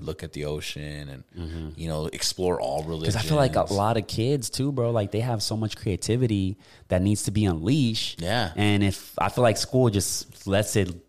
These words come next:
Speaker 2: just stay there locked. Like, you're not
Speaker 1: Yeah.
Speaker 2: gonna explore your creativity. You might be an artist. You might be good at singing. You might be good at cooking or whatever, like, and you don't know it because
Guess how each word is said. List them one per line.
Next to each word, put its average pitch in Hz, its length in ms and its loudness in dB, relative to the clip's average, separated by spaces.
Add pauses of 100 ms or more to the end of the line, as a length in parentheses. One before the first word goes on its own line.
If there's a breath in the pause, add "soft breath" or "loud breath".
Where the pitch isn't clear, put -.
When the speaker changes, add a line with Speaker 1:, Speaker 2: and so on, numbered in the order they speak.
(340)
Speaker 2:
just - 140 -6
stay 92 180 -2
there 78 200 -4
locked. 78 380 -6
Like, - 140 -18
you're 76 160 -4
not 92 160 0
Speaker 1:
Yeah. 87 80 -2
Speaker 2:
gonna 82 260 -6
explore 92 320 0
your 85 100 0
creativity. 82 480 -2
You 85 100 -2
might 87 160 2
be 85 100 -2
an 78 80 -2
artist. 85 460 2 (340 loud breath)
You 98 140 2
might 90 220 4
be 90 100 4
good 92 240 4
at 78 140 2
singing. 92 360 2
You 98 80 2
might 92 200 2
be 90 120 0
good 92 280 0
at 82 220 -4 (260 loud breath)
cooking 107 500 6
or 87 80 6
whatever, 110 460 6
like, 87 300 2 (260 soft breath)
and 95 120 0
you 117 80 4
don't 113 200 6
know 120 180 8
it 98 80 2
because 92 420 2